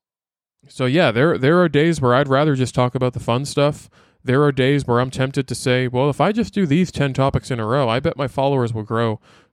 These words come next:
pretty big." <laughs> Uh, if, if I look at months of certain episodes I've done and how it's grown those months compared to others. But I think that's exactly what Satan would want me to do, and that's not what I'm interested in.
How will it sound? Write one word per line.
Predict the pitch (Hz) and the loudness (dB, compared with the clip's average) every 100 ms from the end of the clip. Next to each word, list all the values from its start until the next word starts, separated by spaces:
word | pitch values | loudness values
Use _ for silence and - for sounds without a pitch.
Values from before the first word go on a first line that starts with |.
| - | -2
pretty | 156 160 | 2 2
big." | 135 139 110 117 139 | 2 0 -2 -6 -10
<laughs> | - - 170 | -12 -16 -10
Uh, | 123 117 110 110 107 - | -2 0 0 -2 -6 -10
if, | - 131 | -8 -4
if | - 139 | -2 0
I | 135 | 2
look | 139 151 | 2 0
at | 127 | 0
months | 127 139 131 | 2 0 0
of | 117 | -2
certain | 139 131 120 | 0 0 0
episodes | 123 123 127 123 | 0 0 0 0
I've | 117 110 | -2 0
done | 117 139 170 - | 0 0 -2 -6
and | 110 | -6
how | 123 131 | 0 0
it's | 123 | 0
grown | - 123 123 113 | -2 -2 -2 -2
those | 110 131 | 0 0
months | 135 135 139 | 0 -4 -4
compared | 120 - 120 | -8 -4 -4
to | 113 - | -2 -2
others. | 123 160 175 - _ - _ _ _ _ - | 0 0 -2 -8 _ -20 _ _ _ _ -2
But | 135 | 2
I | 151 | 2
think | 180 170 | 2 2
that's | 160 | 0
exactly | 147 127 135 139 131 | 0 0 0 0 0
what | 123 | 0
Satan | - 127 117 | 0 0 -2
would | 110 | -4
want | 113 110 | -2 -4
me | 107 | -6
to | 101 | -2
do, | 117 135 | 2 2
and | 117 | 0
that's | 117 127 | -4 -4
not | 139 147 | -2 0
what | 147 | 0
I'm | 139 | 0
interested | 175 151 - 101 | -2 -4 -8 -10
in. | 92 98 | -10 -12